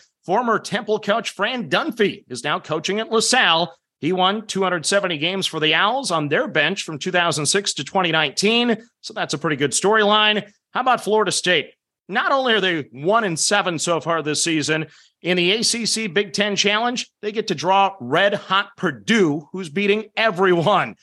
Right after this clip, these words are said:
So good luck to Leonard Hamilton tonight. Then the big marquee game, the Battle of the Blue Bloods, Indiana and North Carolina will meet at Assembly Hall in Bloomington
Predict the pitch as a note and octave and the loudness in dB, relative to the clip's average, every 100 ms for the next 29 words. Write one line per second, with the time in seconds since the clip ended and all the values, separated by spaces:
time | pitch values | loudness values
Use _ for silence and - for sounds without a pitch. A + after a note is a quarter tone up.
0 | _ - D3+ B2 D3+ F#3 G3 F3+ F3 E3+ | _ -8 -6 0 0 4 2 2 -2 0
1 | E3+ D#3 E3+ E3 D3+ E3 E3+ F#3+ F#3 D3+ | 0 0 0 -2 -4 -4 0 2 2 0
2 | - _ _ _ D3 A#3 A3 F3 B3 A3+ | -10 _ _ _ -2 2 2 2 0 0
3 | - F3 A3+ C4 - A3+ B3 F#3+ G3 B2+ | -6 -2 0 0 -4 -4 -2 2 2 0
4 | E2 D#3 C#3+ E3 A#3 C4 B3+ A3+ B3+ B3+ | -4 -6 -2 0 2 0 0 0 0 0
5 | G3+ F#3 F#3 - _ _ - G#3 F4 A3+ | 4 4 4 0 _ _ -4 -4 -2 -2
6 | F#3 F3+ G#3 A#3 - - E3+ C#3+ D3 D#3+ | 0 0 0 0 -2 -2 -2 0 -2 -2
7 | A#3 A3+ - A3 B3+ A#3 F#3+ D#3 D3 C#3+ | -2 -6 -2 0 2 2 2 2 0 -2
8 | D#3 D3+ C#3+ - F3+ E3+ D#3 F3 F#3 E3 | -2 -2 -2 -4 -2 0 0 2 2 2
9 | D3+ A3 A3 G3 G#3+ G#3+ | 2 2 0 2 2 2